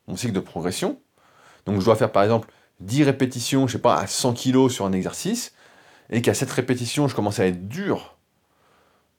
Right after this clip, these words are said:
eh bien, je vais forcer le plus que je peux, si, s'il faut, pour arriver à mes dix répétitions. Quitte à monter l'avant-dernière ou la dernière répétition en plus de dix secondes, en forçant, vra-, vraiment à fond, quoi, en forçant.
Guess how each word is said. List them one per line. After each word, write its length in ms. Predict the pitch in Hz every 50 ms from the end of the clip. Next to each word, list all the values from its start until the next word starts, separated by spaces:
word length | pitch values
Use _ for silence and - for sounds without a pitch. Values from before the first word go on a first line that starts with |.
| _ _ _ _ _ -
eh 100 | 120 117
bien, 240 | 110 135 127 - - -
je 220 | - 113 107 104 107
vais 60 | 98
forcer 680 | 95 - - - 113 101 - - - - 135 120 123 -
le 120 | - 139
plus 340 | - - - 156 165 151 147
que 140 | - - 104
je 100 | - -
peux, 140 | - 147 135
si, 240 | 113 - - - _ _ _ _ _ _ _ _ _ _ _ _ -
s'il 220 | - - - -
faut, 340 | - - 185 226 277 262 - _ _ _ _ _ _ _
pour 180 | - 123 127 117
arriver 300 | 98 95 - 98 165 208
à 60 | 170
mes 100 | 104 104
dix 160 | 104 117 165
répétitions. 580 | 170 123 120 - 123 127 180 185 - 185 170 147 - _ _ _ _ _ _ _ _ -
Quitte 220 | - 185 196 190
à 80 | 139 110
monter 460 | 113 120 120 120 - 160 160 160 - - - _ _ _ _ _ -
l'avant-dernière 720 | - 101 110 107 113 117 101 104 101 104 110 131 165 170
ou 40 | 120
la 80 | 101 98
dernière 220 | 110 117 113 101
répétition 500 | 104 98 - - - - - 185 185 175
en 60 | 185
plus 180 | 196 - 156 151
de 40 | 117
dix 180 | 95 101 107 101
secondes, 360 | 104 113 180 208 202 - - - - - - _ _ -
en 120 | 90 101
forçant, 800 | 98 - - - - - - - - - - 180 180 180 170 131
vra-, 160 | 101 101 110 107
vraiment 320 | 98 117 143 170 160 110
à 60 | 117
fond, 260 | 113 - - 254 269
quoi, 120 | - - -
en 60 | -
forçant. 480 | - - 220 - - - - 143 131